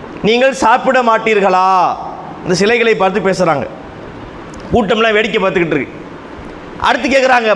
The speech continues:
"மாலக்கும் லா தன்திகூன், உங்களுக்கெல்லாம் என்ன ஆச்சு, நீங்க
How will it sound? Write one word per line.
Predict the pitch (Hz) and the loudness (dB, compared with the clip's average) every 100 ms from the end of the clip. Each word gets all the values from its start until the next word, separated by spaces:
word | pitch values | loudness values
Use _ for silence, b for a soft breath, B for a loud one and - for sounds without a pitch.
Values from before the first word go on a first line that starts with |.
| 180 | 2
"மாலக்கும் | 214 277 285 277 285 269 | 4 4 4 2 0 4
லா | 247 254 | 4 4
தன்திகூன், | 247 226 220 262 - 240 240 180 - - - - - - - - - - | 4 0 0 -4 0 2 4 2 -4 -12 -14 -16 -16 -18 -16 -16 -16 -4
உங்களுக்கெல்லாம் | 202 254 262 285 262 | 2 4 4 4 2
என்ன | 262 294 | 2 2
ஆச்சு, | 277 269 262 | 2 2 2
நீங்க | 240 262 | 2 2